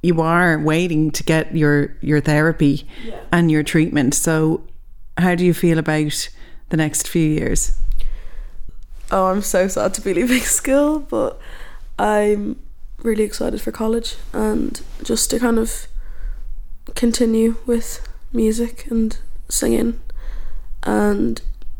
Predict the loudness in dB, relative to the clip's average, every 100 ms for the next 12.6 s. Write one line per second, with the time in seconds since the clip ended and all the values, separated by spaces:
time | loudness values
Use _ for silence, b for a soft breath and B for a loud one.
0 | -6 -6 -6 -6 -8 -10 -10 -6 -6 -4
1 | 0 2 4 2 0 -2 0 2 2 0
2 | 0 0 0 0 -2 -2 0 0 0 0
3 | -2 -2 -2 -2 -4 -4 B B B B
4 | B -6 -6 -4 0 0 0 -4 -6 -6
5 | -6 -8 -10 -6 0 2 4 2 2 0
6 | 0 0 0 -2 0 0 0 0 -2 -4
7 | -2 -2 -4 -4 -4 -6 -6 -4 -2 0
8 | -2 -4 -6 -10 -14 -6 -2 0 2 2
9 | 0 2 0 2 0 0 -2 -6 B B
10 | B B B B 0 0 0 -2 -6 -8
11 | -10 -10 -2 0 0 -2 -2 0 0 0
12 | 0 0 0 0 -2